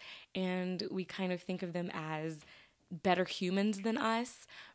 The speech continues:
or they're, like, s-, s-, co-, sort of like a, um, I don't wanna say, uh, like, more than human.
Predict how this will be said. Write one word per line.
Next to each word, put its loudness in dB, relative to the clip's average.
or 2
they're, 0
like, 0
s-, -10
s-, -14
co-, -4
sort 4
of 0
like 0
a, 0
um, -4
I -2
don't 2
wanna 2
say, 4
uh, 0
like, 4
more 10
than 6
human. 6